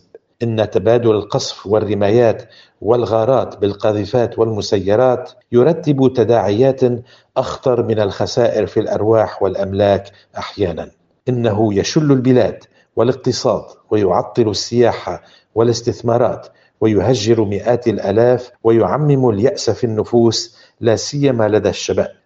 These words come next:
وقبل ذلك كله يحجم موقع الدولة ويحاصر قرارها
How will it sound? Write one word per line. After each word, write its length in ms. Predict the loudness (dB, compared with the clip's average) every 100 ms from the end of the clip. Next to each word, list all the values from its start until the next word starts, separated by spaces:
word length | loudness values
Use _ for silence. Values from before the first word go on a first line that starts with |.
| -6
وقبل 440 | -4 -2 -2 0
ذلك 640 | 0 2 2 2 0 -2
كله 420 | 2 2 4 2 -2 -16 -20 -16 -6
يحجم 560 | -2 0 0 0 2
موقع 500 | 2 2 0 -2 -2
الدولة 520 | -2 0 0 0 -4 -8 _ _ -2
ويحاصر 600 | 0 0 -2 -4 -2 -4
قرارها 800 | -2 -2 2 2 2 2 0